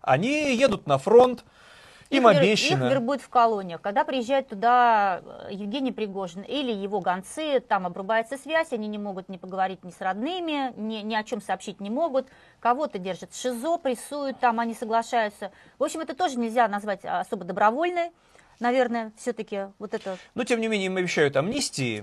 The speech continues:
Speaker 2: Им обещают амнистии, что через полгода
Speaker 1: Абсолютно.
Speaker 2: они будут чисты перед законом, они будут с деньгами. Им, конечно, не обещают столько денег, сколько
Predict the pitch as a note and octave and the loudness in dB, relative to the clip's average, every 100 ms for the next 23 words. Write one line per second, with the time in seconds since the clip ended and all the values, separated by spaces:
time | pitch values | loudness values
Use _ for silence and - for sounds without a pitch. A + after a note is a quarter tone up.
0 | C4+ D4+ A3 G#3 - G#3+ A3 G#3 D#4+ - | -2 0 0 -2 -2 0 0 -2 -4 -8
1 | C4+ A3 - A3+ - A#3+ A#3 G#3+ G3 G#3 | -10 -10 -8 -8 -4 -2 0 2 4 4
2 | G#3+ A#3+ D#3 - C#4+ - B3+ G3+ G3 A3+ | 4 2 0 -4 -8 -6 -6 -6 -4 0
3 | A#3+ - G4 E4 A3+ A#3 A3 G3+ F3+ F3 | 2 2 0 4 2 2 -2 -4 -8 -8
4 | G3+ F#3 A#3+ D#4+ F4 A#3 A#3 G#3+ G3+ A3 | -6 2 8 8 6 -2 0 0 -2 -4
5 | B3 B3+ C#4+ A#3 - G3 F#3+ G3 F3 - | -4 -4 -2 -4 -4 -8 -6 -6 -8 -10
6 | F#3 F3 F3 D#3+ | -10 -4 -4 -4